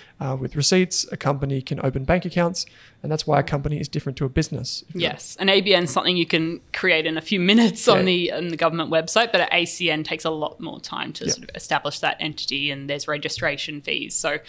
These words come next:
Speaker 2: it's a, you
Speaker 1: Yeah.
Speaker 2: usually know if you've got one of those set up.
Speaker 1: Yeah, you would. And, um, the thing is, so if you're a sole trader, when you give your invoice to someone, let's say, let's use an example, you're a carpenter who does work for someone,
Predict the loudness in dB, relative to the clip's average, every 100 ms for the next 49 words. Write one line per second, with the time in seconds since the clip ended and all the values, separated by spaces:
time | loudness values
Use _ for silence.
0 | -18 -14 -8 2 2 2 -4 -4 0 4
1 | 4 4 4 2 0 0 -2 -8 -4 -4
2 | -2 -4 -4 -6 -6 -6 -4 -6 -4 -2
3 | 0 2 2 4 0 -2 0 2 4 6
4 | 6 4 -2 -14 -2 4 6 8 8 4
5 | -2 0 6 8 8 6 6 6 8 6
6 | 6 6 8 6 2 -4 -20 -20 _ 6
7 | 8 8 6 6 4 2 2 4 4 2
8 | 2 2 4 4 4 2 2 4 4 4
9 | -2 -2 -6 -4 -2 0 2 2 2 0
10 | 0 0 0 2 0 0 0 0 2 0
11 | 2 2 0 0 -2 -2 -2 -4